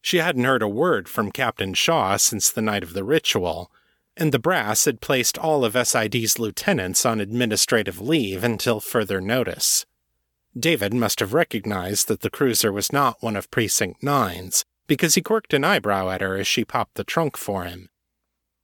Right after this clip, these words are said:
She put off explaining for now. A message came in on both of their phones at once as Kate pulled out of the parking garage. Kate already knew to expect it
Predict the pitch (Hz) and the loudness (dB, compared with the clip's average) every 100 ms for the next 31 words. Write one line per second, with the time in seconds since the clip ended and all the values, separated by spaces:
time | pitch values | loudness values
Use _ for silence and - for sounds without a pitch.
0 | _ - 196 - 190 156 92 - - - | _ -2 0 2 2 4 2 -2 0 0
1 | - 139 98 85 85 110 101 113 92 85 | 2 2 2 -4 -4 -2 0 -2 -2 -6
2 | 85 _ _ _ _ _ _ _ _ _ | -10 _ _ _ _ _ _ _ _ _
3 | _ _ _ _ _ 196 214 196 - 101 | _ _ _ _ _ 0 0 0 -2 0
4 | - 127 117 113 113 117 107 156 - 107 | 0 2 2 2 2 0 2 0 -2 0
5 | 107 - 160 127 98 120 104 135 139 90 | 0 2 2 2 0 -2 0 2 2 0
6 | 82 - - _ 135 - - 147 95 - | -2 -2 -2 _ 0 0 2 0 0 0
7 | 117 98 104 92 - - 151 139 113 104 | 0 2 -2 -2 -10 -2 0 2 0 0
8 | 101 98 92 92 - - _ _ _ _ | -2 -2 -2 0 -2 -2 _ _ _ _
9 | _ _ - - 226 165 135 120 117 156 | _ _ -6 0 2 4 4 2 2 2
10 | 120 98 95 - - 143 - 101 87 - | 0 -2 0 0 2 0 0 -4 -4 -8